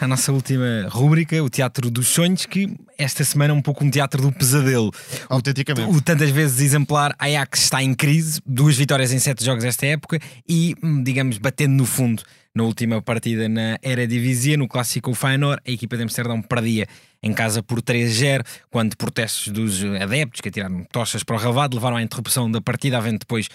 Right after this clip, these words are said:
Speaker 1: um caos generalizado, eh, com polícia a cavalo a tentar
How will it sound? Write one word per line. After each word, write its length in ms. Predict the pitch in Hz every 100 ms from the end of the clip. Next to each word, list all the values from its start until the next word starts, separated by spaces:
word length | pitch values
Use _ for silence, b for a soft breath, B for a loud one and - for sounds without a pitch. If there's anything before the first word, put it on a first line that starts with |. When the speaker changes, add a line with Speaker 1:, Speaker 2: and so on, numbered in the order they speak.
| B B
Speaker 1:
um 140 | 113 110
caos 500 | - 120 110 101 - b b _
generalizado, 1160 | 101 110 131 123 120 117 110 127 135 120 123 -
eh, 220 | 110 104
com 200 | - 107
polícia 320 | 110 113 110
a 20 |
cavalo 380 | 98 104 117 127
a 40 | 107
tentar 340 | 110 107 104